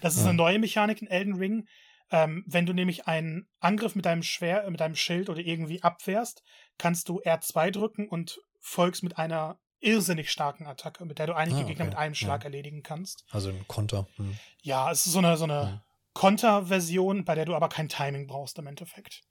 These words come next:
Speaker 2: Ja, okay. Ja,
Speaker 1: Und,
Speaker 2: ja.
Speaker 1: ähm, das wird auch im Tutorial erklärt. Wusste ich auch nicht. <laughs> Und, äh, allgemein die Videos für Einsteiger, ähm,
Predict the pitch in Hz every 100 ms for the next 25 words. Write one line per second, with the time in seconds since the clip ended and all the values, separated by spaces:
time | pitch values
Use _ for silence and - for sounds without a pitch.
0 | _ 107 101 98 - 92 98 139 135 -
1 | 165 143 143 156 190 170 170 170 165 165
2 | 170 175 180 175 214 - 233 208 220 139
3 | 131 - - - - - - - - -
4 | - 175 170 - _ 180 165 175 175 175
5 | 180 175 185 170 165 180 175 - 180 156
6 | 170 - 156 156 156 175 - 156 143